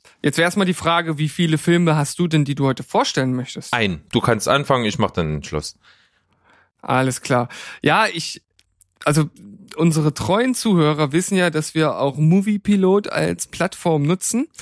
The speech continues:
Speaker 1: Und ich habe vorhin mal,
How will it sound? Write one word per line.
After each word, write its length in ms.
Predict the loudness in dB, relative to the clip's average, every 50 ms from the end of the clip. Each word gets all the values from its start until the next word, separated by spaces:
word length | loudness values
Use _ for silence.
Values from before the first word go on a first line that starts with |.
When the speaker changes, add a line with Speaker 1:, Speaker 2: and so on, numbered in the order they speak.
| -18 -16 -16 -16 -18 -18 -20 -20 -20 -20 _
Speaker 1:
Und 560 | -4 0 2 2 4 4 2 2 0 -2 -4
ich 160 | -4 -2 0
habe 300 | 0 2 2 2 0 -2
vorhin 360 | 0 0 0 2 2 2 2
mal, 360 | 2 2 2 2 2 0 -2